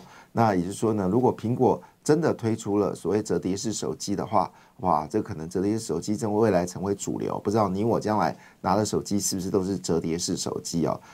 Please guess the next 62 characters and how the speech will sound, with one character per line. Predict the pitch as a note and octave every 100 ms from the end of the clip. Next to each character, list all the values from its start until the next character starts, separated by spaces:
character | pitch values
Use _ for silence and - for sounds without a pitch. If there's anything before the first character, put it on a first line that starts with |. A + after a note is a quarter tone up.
| -
当 | E3+
然， | F#3+
现 | F#3+
在 |
折 | C#3+ B2+
叠 | C#3
手 | G#2
机 | F2+ B2+
很 | F#2
贵 | - B2+ G#2+
啦， | D#2+ A1+ -
这 | A#2
个 | B2
还 | A2+
要 | A#2
七 | A2+ - A2+
八 | G#2 G#2
万 | A2 F#2
块 | F#2 F2+
钱。 | - - - - -
但 | D3
你 | B2+ F2 -
相 | C#3 B2+
信 | C3 A2
我， | D2
这 | - A#2+
个 |
价 | A2 A2 G2
格 | D#2+
一 | F2+
定 | G2+
会 | G2+
掉 | G2+ F#2
下 | F#2
来。 | C2+ - - - -
哎， | B2+
以 | A#2+
前 | C3+ C3+ D3 - - _ -
开 | - F3 F3+
什 | D3+
么 | A2+
玩 | A2+
笑， | C3 C3+ A2+
七 | - E3+
十 | D#3 C3+
二 | C3+
寸 | C#3+ B2+
电 | C3+ A#2+
视 | A2
机 | G2+ G#2+ G#2+ - _
谁 | - C3+
买 | D3+ F#2
得 | A2+
起 | - F2
啊？ | D2 C#2+
每 | F2+
一 | C#3+
台 | C3+ B2
要 | A#2+
十 | A#2+ G#2+
几 | E2+ E2
万。 | F#2+